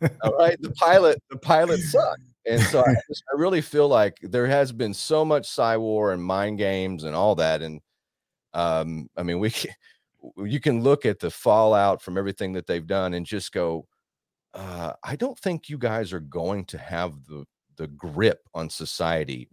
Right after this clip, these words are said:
Speaker 1: that you thought you would have."
Speaker 2: Right. Um, I, I hope you're right. Um,
Speaker 1: Hope so.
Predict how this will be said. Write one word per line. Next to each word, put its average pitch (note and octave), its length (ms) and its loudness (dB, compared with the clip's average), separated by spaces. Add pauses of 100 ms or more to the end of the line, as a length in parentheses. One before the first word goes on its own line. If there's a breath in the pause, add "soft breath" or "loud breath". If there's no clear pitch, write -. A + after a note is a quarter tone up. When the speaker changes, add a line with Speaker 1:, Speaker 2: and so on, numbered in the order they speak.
(120)
Speaker 1:
that D2 180 -12
you C#2+ 180 -20 (500)
thought C2+ 360 -8
you C#2+ 100 -12
would B1+ 200 -16
have." A1 200 -20 (420)
Speaker 2:
Right. C3+ 340 -4 (380)
Um, G2+ 560 -2 (1080)
I, D3+ 260 4
I B2 100 4
hope D#3 300 4
you're A2 100 4
right. G#3+ 280 0 (1000)
Um, A2 560 4 (300)
Speaker 1:
Hope - 120 -20
so. - 300 -20